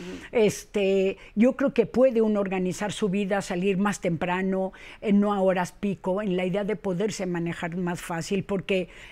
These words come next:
eh, difícilmente vamos a poder interceder sobre el transporte público, que haya un espacio específico para, para personas mayores, que, ojo, no somos discapacitadas, somos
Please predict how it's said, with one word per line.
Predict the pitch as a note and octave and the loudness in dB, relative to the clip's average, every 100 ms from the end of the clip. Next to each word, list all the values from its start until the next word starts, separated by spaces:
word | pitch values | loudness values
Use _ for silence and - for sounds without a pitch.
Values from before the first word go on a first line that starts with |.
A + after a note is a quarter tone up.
| - | -8
eh, | A3+ G3 | -2 0
difícilmente | F3+ G#3+ C#4+ - B3+ G3+ F#3+ G#3 | 2 2 2 2 0 0 0 -2
vamos | F#3+ G3 F#3 | -2 -4 -4
a | F#3+ | -6
poder | F#3+ F3 F#3 | -4 -2 -2
interceder | F#3+ F#3 D3+ G3 F3+ F3 | -2 -4 -4 -4 -2 -4
sobre | - F3+ F3+ | -4 -4 -2
el | F3 | -2
transporte | F3 F3+ - G3+ - G3 | -4 -6 -2 -2 0 -4
público, | - F#3+ G3 F#3 G#3+ | 0 0 0 0 -4
que | G#3 | -2
haya | F3+ F#3+ | -2 0
un | F#3 | 0
espacio | E3+ - F#3 F#3+ | -2 -2 -4 -4
específico | F3 F3 E3 F#3+ G3 G3 | -6 -6 -6 -6 -6 -8
para, | E3+ F3 E3+ D#3 | -8 -8 -8 -8
para | E3+ D#3+ | -10 -10
personas | F3 D#3+ F#3 F3+ | -10 -8 -8 -6
mayores, | F#3+ E3+ F3+ G3 - - - - | -6 -2 -2 -2 -6 -16 -16 2
que, | A3+ | 6
ojo, | B3 C4 F3 D#3 - | 6 4 -2 -6 -6
no | F3 E3 F#3+ | -4 -2 -2
somos | - B3+ B3+ | -2 0 0
discapacitadas, | G#3+ G#3+ - F#3 A3 - G3+ - C4 A#3+ - | 0 -2 -2 -2 -2 -2 -2 -2 0 0 -2
somos | A#3 B3+ | 0 0